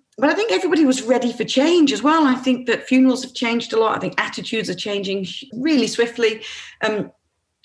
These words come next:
funerals, you know, they hadn't changed for hundreds of years. So everyone dressed in black, everybody in mourning, everybody, we call that the Victoria, the Queen Victoria effect, because she was in mourning for thirty years. And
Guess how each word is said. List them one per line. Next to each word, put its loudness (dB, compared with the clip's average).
funerals, 0
you -6
know, -4
they -6
hadn't 0
changed -4
for 2
hundreds 0
of -6
years. 2
So 0
everyone -2
dressed -4
in -2
black, 0
everybody -2
in 2
mourning, 2
everybody, -4
we -6
call 0
that 0
the 0
Victoria, 0
the -2
Queen 0
Victoria 0
effect, -4
because -6
she -6
was -2
in 0
mourning 2
for -6
thirty -2
years. 0
And -2